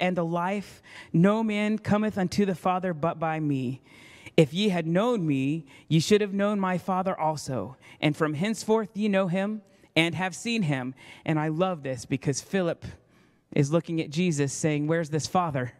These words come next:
you're talking about?" And Philip says unto him, "Lord, show us the Father, and it sufficeth us."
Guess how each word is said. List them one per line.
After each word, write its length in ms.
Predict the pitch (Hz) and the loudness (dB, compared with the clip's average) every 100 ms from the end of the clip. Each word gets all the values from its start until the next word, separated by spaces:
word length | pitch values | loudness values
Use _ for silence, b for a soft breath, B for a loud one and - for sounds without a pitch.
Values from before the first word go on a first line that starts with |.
| _ B B B | _ B B B
you're 100 | 160 | 0
talking 400 | - 170 143 147 | 2 0 -2 -6
about?" 400 | 131 127 123 - _ B B B B B | -4 -4 -6 -10 _ B B B B B
And 100 | 175 | 4
Philip 300 | 220 220 175 | 4 4 2
says 320 | - 208 185 | 0 0 0
unto 220 | 185 175 | 0 0
him, 260 | 160 160 156 | 2 2 2
"Lord, 480 | 165 214 226 220 190 | 4 4 2 -2 -6
show 540 | - - - 240 247 190 | -6 -6 2 4 4 0
us 400 | 160 143 - - - | -2 -4 -12 -18 -4
the 120 | 165 | -2
Father, 580 | - 190 196 135 135 143 _ b b b | 0 0 0 -2 -2 -4 _ b b b
and 160 | 165 180 | 2 2
it 100 | - | 0
sufficeth 640 | - - 180 202 143 - | -4 -2 -2 -2 -2 -2
us." 460 | 113 123 - - | -4 -4 -10 -12